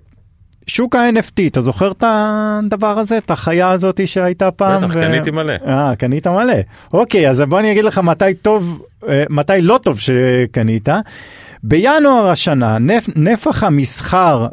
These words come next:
Speaker 1: בכל עסקאות ה-N F T עמד על שבעה עשר נקודה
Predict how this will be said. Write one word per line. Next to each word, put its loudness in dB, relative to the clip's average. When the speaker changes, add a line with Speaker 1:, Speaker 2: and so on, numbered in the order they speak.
Speaker 1:
בכל 0
עסקאות -2
ה-N 0
F -20
T 0
עמד 0
על 0
שבעה -2
עשר -4
נקודה 0